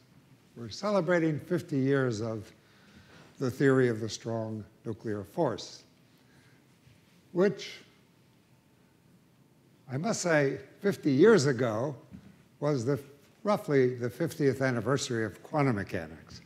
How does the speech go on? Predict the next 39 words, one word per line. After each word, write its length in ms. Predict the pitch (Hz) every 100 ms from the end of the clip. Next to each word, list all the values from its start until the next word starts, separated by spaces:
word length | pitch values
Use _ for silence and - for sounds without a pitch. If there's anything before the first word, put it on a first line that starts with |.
| - - - - _
And 340 | 110 113 104 101
to 80 | 117
me 160 | 175
at 140 | 156 120
the 100 | 107
time, 360 | 135 127 113 90
fifty 380 | 190 175 -
years 440 | 117 143 147 123 98
sounded 400 | - 117 104 95 -
like 300 | 98 95 -
an 140 | 95 85 -
infinite 420 | 165 151 123 104
amount 300 | 98 101 95
of 140 | 92 -
time. 420 | - 120 110 104 87 - - - _
My 160 | 123 117
God, 380 | 90 101 107 90 - -
I 40 | 107
couldn't 260 | - 113 101
imagine 540 | 98 127 101 101 98 - _ _ - - -
what 140 | 120
it 60 | 127
was 200 | 107 92
like 300 | 131 120 -
fifty 340 | 143 - 123
years 320 | 120 131 120
before, 600 | 104 104 95 180 139 117
and 160 | 123 107
now 260 | 117 113 113
we're 240 | 101 104
fifty 440 | - 147 - -
years 400 | 131 123 120 104
later, 420 | 101 180 165 127 117
a 80 |
hundred 540 | 98 - 196 208 147 120
years 300 | 123 117 98
of 160 | 101
quantum 280 | - 160 147
mechanics. 580 | 123 104 117 101 104 -